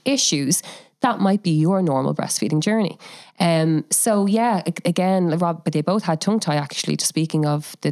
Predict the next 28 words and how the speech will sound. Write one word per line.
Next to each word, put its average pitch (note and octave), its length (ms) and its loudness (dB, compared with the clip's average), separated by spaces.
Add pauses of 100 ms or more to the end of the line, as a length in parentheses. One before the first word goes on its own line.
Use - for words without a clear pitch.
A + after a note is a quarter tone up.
the D#3 80 -4
things D3+ 240 0
that - 80 -4
might E3 200 0
crop - 240 -4
up. D3+ 160 -4 (340)
Um, D3 380 2
one, D#3 560 2 (100)
uh, D3+ 60 2
with D3+ 80 0
Ayla, D3+ 220 0
I D3 60 -2
didn't D#3 360 0
get G#3+ 160 0
it G#3+ 40 -2
revised. A3+ 440 0
We - 60 -4
got C#3+ 140 -2
it - 60 -6
looked D#3 220 -4
at, - 260 -2
didn't D3 200 -2
actually C#3+ 260 -2
need C#3+ 180 2
to D3 120 -2
in C#3+ 80 0
the C#3 100 0
end. F3 320 2